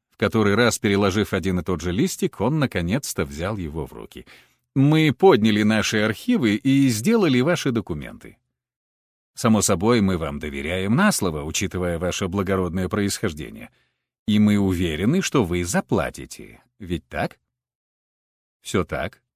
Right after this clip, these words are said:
кивнул я сдержанно. «Продолжайте». «В общем,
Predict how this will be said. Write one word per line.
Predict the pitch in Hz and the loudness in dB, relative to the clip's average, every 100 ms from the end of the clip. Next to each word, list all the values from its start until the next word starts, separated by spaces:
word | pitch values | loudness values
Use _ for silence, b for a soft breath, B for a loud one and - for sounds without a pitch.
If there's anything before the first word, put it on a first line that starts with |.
| _ _ - | _ _ -4
кивнул | 95 92 92 90 | -2 0 -2 -2
я | 87 | -4
сдержанно. | 78 87 78 85 82 82 - - | -4 -6 -6 -6 -6 -8 -8 -2
«Продолжайте». | 107 85 73 60 60 117 139 _ _ _ _ _ B B B - | 0 0 -4 -12 -12 -12 -14 _ _ _ _ _ B B B 0
«В | 175 240 | 2 4
общем, | 226 - 214 202 202 190 | 2 0 2 4 4 2